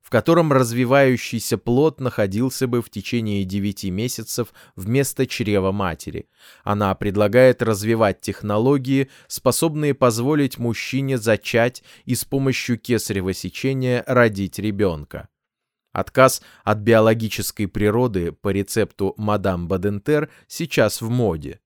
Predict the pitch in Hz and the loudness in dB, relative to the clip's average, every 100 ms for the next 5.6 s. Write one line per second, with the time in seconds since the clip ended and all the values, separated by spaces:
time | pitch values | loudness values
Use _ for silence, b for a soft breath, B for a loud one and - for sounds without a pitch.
0 | _ _ b b b - 143 139 135 147 | _ _ b b b 2 4 4 4 2
1 | - 175 165 143 135 127 - 135 147 160 | 6 4 6 2 4 0 4 6 8 6
2 | - - - - - 110 110 120 113 107 | 2 -8 -16 -16 0 2 4 2 4 2
3 | - - 120 107 104 95 110 110 101 95 | 2 0 2 2 0 0 4 4 4 2
4 | 98 - 104 101 107 - 101 90 92 101 | 0 -2 -2 2 2 4 2 2 0 -2
5 | 98 - 151 147 147 143 | -2 0 0 2 4 4